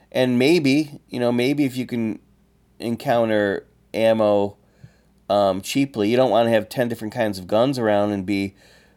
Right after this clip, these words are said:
wondering, "Oh, which box of bullets do I use?" as someone's trying to bust down your door. Um, but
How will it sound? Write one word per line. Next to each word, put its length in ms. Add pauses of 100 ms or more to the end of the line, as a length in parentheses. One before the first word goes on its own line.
(360)
wondering, 540
"Oh, 100
which 240
box 300
of 100
bullets 340
do 120
I 40
use?" 380
as 160
someone's 300
trying 180
to 60
bust 340
down 240
your 120
door. 560 (540)
Um, 520
but 440